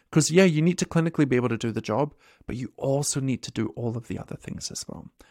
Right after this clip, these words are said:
And the other things are usually what's stopping people from moving forward. So go out and create them. Those six people now are all level two nurses. One of them has been a nurse for over forty-five years. She trained in Africa, and she moved to Australia,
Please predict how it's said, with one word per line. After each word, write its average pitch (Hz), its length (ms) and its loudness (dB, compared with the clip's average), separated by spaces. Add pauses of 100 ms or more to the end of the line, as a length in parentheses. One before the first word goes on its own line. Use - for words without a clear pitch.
(140)
And 120 160 2
the 117 60 4
other 123 180 2
things 180 300 -2
are 120 40 2
usually 117 380 0
what's - 220 -8
stopping - 320 -10
people - 240 -20
from 127 160 -10
moving 120 240 -6
forward. - 500 -12 (380)
So 139 140 2
go 131 200 8
out 123 240 8
and 120 140 -4
create - 260 -2
them. - 240 -10 (360)
Those 147 200 8
six - 220 0
people 160 320 0
now 127 220 4
are 127 160 4
all 120 280 6
level 120 240 0
two - 160 -6
nurses. - 560 -6 (360)
One 135 180 4
of 139 100 0
them 131 160 0
has 135 160 -4
been 123 140 0
a 117 40 0
nurse 113 240 -4
for - 220 -2
over 117 160 -6
forty-five 110 540 -2
years. 120 200 -4
She - 160 -6
trained 117 300 -4
in 113 100 -4
Africa, 131 460 -6 (100)
and 117 140 -2
she - 160 -2
moved 113 480 -2
to 113 100 -2
Australia, 120 560 -2